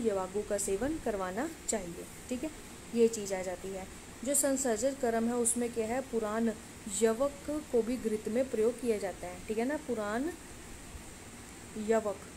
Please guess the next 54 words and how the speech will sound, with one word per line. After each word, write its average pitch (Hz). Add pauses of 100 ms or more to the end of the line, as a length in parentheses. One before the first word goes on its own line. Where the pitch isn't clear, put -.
(1120)
ठीक 233
है, 262
घृत 220
के 240
साथ 233
प्रयोग 196
करने 190
को 277 (500)
बताया 233
गया 190
है। - (140)
और 262
वाग्भट 220
में 254
भी 247
क्या 247
है, 285
हरित 226
के 247
आदि 220
यही 220
वाले 226
चूर्ण 208
का 196
भी 226
उल्लेख 196 (260)
मिलता 226 (100)
है, 185 (180)
ठीक 233
है, 302 (440)
ये 269
होगी 254 (280)
शुद्धि 220
की 214
बात। 180 (440)
अब 233
next 269
अगला 247
आता 233
है 254
कि 311
हम 240
हरित 226
के 269
आदि, 226
तो 269
हरित 226 (100)
की 269
में 277
कौन 233
से 269
ऐसे 254
गुण 208
हैं 202